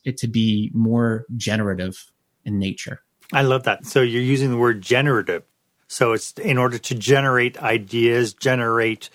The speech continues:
Speaker 2: systems, and so on based on those ideas.
Speaker 1: Yes. And I just want to add one, one thing to this, which is interesting because we talked about balance earlier. I talk a lot about balance,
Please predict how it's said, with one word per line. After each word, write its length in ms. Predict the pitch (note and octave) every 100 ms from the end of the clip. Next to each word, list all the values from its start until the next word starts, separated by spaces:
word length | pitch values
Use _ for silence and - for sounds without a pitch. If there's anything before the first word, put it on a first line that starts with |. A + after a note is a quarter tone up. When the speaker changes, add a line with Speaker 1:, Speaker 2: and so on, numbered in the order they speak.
| -
Speaker 2:
systems, 680 | - - - D3 - C3 A2
and 120 | A2+
so 340 | G#2+ - G#3+ D#3
on 260 | G#2+ G#2+ - _
based 320 | D3+ F3 -
on 160 | A2+ G2
those 220 | F2+ F2+
ideas. 500 | E2+ D#2+ D#2+ D2 - _ _ _ _ _ _ _
Speaker 1:
Yes. 580 | C3+ B2 F2+ - - - _ _ _
And 180 | D#3 D#3
I 80 | D#3
just 240 | F#3 F#3+
want 120 | F#3
to 200 | E3 -
add 160 | D3 C#3+
one, 460 | C#3+ D#3 D#3 D#3 - _ _ _ -
one 340 | C#3+ D3+ D3+
thing 220 | D3+ D3
to 100 | C#3 A#2
this, 200 | A2 B2
which 140 | B2
is 120 | A#2+
interesting 420 | B2 B2 - G#2+
because 280 | G#2 - A2+
we 80 | C3
talked 220 | G3+ A3+
about 220 | F#3 B2+
balance 400 | A#2+ B2 A#2 G#2+
earlier. 240 | A2+ G#2+ G2+
I 80 | A2+
talk 260 | D3 C3+
a 40 | A#2
lot 200 | A2+ A2+
about 240 | A2 G#2
balance, 540 | G#2 G2+ G2+ - -